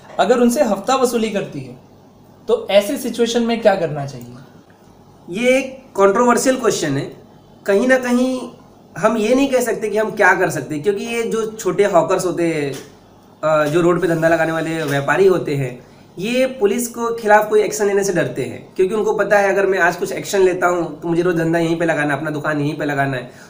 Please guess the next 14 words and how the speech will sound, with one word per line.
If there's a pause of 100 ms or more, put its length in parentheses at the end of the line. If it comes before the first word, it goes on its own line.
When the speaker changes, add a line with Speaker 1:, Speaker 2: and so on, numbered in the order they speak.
Speaker 2:
तो
कुछ
action
नहीं
ले
पाते। (460)
लेकिन
ये, (260)
ऐसे
हम
समाज
में
रहते
हैं